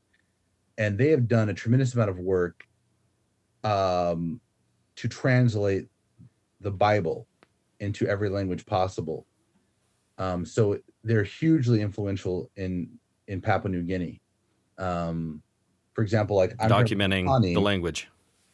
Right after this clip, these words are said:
Speaker 1: The closest language related to Panim is Amalay. Amalay has quite a few speakers. And I actually have a Bible written in Amalay, thanks to S I L.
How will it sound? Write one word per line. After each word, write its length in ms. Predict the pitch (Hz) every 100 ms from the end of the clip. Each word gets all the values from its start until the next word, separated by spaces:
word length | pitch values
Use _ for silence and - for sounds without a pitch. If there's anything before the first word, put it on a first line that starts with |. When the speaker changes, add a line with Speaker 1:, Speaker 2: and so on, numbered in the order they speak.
| _ _ -
Speaker 1:
The 100 | 107
closest 500 | - 147 147 123 117
language 360 | 110 113 107 95
related 280 | 104 101 92
to 60 | -
Panim 420 | 151 143 95 90
is 220 | 87 85 - 120
Amalay. 540 | 151 120 85 82 80
Amalay 320 | 104 107 98
has 180 | 90 -
quite 200 | - 98
a 20 |
few 120 | 95
speakers. 520 | 90 120 113 85 80 - _ _ _ _ -
And 100 | 110
I 100 | 113
actually 260 | 117 - 110
have 260 | 113 107 95
a 60 |
Bible 460 | 92 95 101 87 82
written 180 | 90 92
in 80 | 90
Amalay, 520 | 95 92 82 76 85
thanks 240 | 101 87 -
to 140 | - 87
S 160 | -
I 140 | 82 85
L. 240 | 78